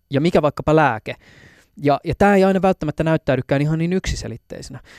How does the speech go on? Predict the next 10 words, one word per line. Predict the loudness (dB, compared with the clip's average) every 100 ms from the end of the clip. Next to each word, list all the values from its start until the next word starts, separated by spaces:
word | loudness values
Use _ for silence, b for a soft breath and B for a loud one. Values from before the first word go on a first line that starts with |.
| B
Mä | 2
veikkaan, | 2 2 0
että | -2 -2 -4 -4 _ _ -2
aika | 0 0
moni, | 0 0 -2 -2
joka | -2 -2 0
on | 0
joskus | 0 -2 -2 -10 -10 -12
vaikkapa | -8 -4 0
rikkonut | 0 -2 -2 -4